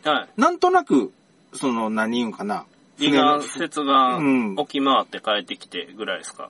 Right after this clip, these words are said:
Speaker 1: やったん？
Speaker 2: そうそうそう。まあ、大体分かったんですけど、やっぱり、実際の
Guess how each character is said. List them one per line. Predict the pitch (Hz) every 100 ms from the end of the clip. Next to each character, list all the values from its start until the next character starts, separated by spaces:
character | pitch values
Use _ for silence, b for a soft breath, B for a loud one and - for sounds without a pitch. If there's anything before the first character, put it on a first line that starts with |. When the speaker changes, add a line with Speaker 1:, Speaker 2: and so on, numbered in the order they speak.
| 101
Speaker 1:
や | 113
っ |
た | - 80
ん？ | - _ -
Speaker 2:
そ | - 190
う | 147
そ | 143
う |
そ | 127
う。 | 143
ま | 170 185 180
あ、 | 165
大 | 156 226
体 | 220 214
分 | 190 220
か | 247
っ | 226
た | 143
ん | 120
で | 98
す | -
け | 113
ど、 | 117
や | 175
っ |
ぱ | - 220
り、 | 139 95 _ _ -
実 | 147 220
際 | - 277 277 269
の | 269 247